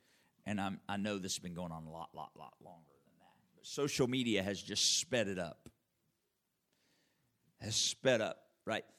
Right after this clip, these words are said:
The word that's out there now is misinformation. Well, it's an attack on truth.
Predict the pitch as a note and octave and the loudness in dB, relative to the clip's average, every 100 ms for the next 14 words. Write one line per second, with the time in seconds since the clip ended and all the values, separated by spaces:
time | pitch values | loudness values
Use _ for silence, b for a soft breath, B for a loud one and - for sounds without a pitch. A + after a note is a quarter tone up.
0 | - C3+ D3 C#3 A#2+ B2+ B2+ A2+ A2+ A2 | -2 2 2 0 0 0 0 0 0 0
1 | G2+ F#2+ G#2 B2+ - B2 G2+ G2 G2 G2+ | 0 -4 -4 -2 0 -2 -6 -6 -2 -2
2 | F2+ - - - _ _ _ _ _ _ | -2 -6 -10 -16 _ _ _ _ _ _
3 | _ _ _ _ _ _ _ _ - E3+ | _ _ _ _ _ _ _ _ -2 0
4 | E3 D#3 D#3 - C#3+ C#3+ A#2 B2+ - G3+ | 2 2 4 6 6 6 0 2 4 4
5 | - | 2